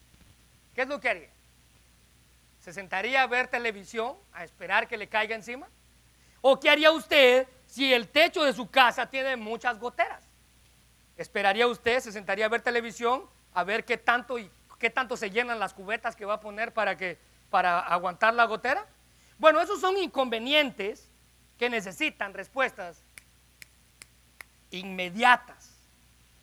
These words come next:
Hacer algo para impedir que estos problemas causen algo mayor,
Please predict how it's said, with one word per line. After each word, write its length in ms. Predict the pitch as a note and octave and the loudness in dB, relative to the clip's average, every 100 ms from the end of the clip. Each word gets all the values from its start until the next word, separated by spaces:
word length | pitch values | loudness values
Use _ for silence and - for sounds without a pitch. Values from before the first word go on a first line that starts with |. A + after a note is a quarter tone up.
| _ _ | _ _
Hacer 280 | D#3+ E3 B3 | -6 0 6
algo 360 | D4 E4 D#4+ D4+ | 8 6 4 2
para 160 | C4 | 2
impedir 560 | B3 G#3 A#3 C#4+ E4+ D#4 | 0 -2 -2 2 2 2
que 120 | C#4 | -2
estos 260 | C4+ D4 C4 | -2 -4 -6
problemas 800 | A3+ G3+ A#3 D#4 F4 E4+ - - | -8 -4 2 2 4 0 -2 -6
causen 440 | A3+ B3 B3 A3+ G3 | -2 -2 -4 -10 -8
algo 280 | G#3+ G3 | -8 -8
mayor, 640 | G3+ F#3+ G3 A3+ D#4 B3 | -8 -6 -4 0 2 0